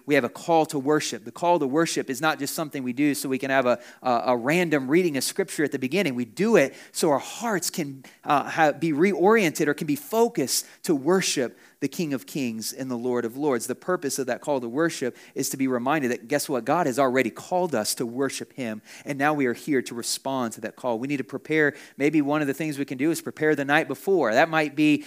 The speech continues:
you know, maybe it's just reading a little bit more Scripture before you go to bed or reading some of the Psalms, preparing our heart to encounter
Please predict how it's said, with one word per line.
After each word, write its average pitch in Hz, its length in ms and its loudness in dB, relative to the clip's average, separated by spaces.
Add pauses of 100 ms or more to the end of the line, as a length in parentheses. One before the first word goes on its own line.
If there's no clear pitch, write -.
(160)
you 147 120 2
know, 135 80 0
maybe 165 260 4
it's 151 100 2
just 151 200 -4
reading 160 280 4
a 151 60 0
little 160 160 2
bit 165 140 0
more 160 160 -2
Scripture - 440 -4
before 143 320 -2
you 175 140 4
go 165 140 2
to 147 100 2
bed 165 240 6
or 135 100 4
reading 165 280 0
some 165 180 -2
of 151 80 -6
the 143 60 -4
Psalms, 165 420 -2
preparing 170 480 -2
our 143 80 2
heart 156 340 -2
to - 80 -12
encounter 139 480 -6